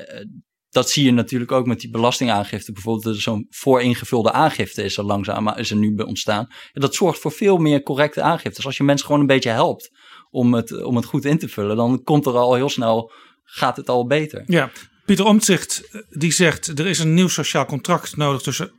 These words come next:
Speaker 2: overheid en burgers." En daar kijkt hij natuurlijk vooral naar de overheid die op deze manier met burgers is omgegaan.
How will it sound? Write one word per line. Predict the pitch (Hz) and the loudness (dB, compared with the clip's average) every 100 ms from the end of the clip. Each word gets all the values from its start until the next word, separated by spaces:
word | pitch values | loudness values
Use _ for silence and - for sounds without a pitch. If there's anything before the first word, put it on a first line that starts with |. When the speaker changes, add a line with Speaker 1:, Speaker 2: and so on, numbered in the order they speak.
| _ | _
Speaker 2:
overheid | - 170 139 135 135 | 0 0 2 0 0
en | 147 127 | -2 0
burgers." | 135 160 220 240 - - - - | 2 2 0 -4 -8 -18 -20 -18
En | - 139 | -6 0
daar | 135 147 | 0 -2
kijkt | - - | -10 -12
hij | - | -4
natuurlijk | 139 147 143 | 0 0 -2
vooral | - 151 143 | 0 2 4
naar | 135 131 - _ - | 2 0 -4 _ -16
de | 131 139 | -8 -6
overheid | - 175 160 127 123 120 - 123 | 2 2 4 2 0 -2 -10 -4
die | 139 - | -4 -4
op | 139 | -4
deze | 120 135 127 | 0 2 2
manier | 131 131 127 | 0 0 0
met | 120 - - - - - | -4 -6 -14 -20 -20 -2
burgers | 147 131 | 0 2
is | 135 160 | 0 -2
omgegaan. | 147 165 156 147 185 226 | -2 -4 -4 -2 -2 -2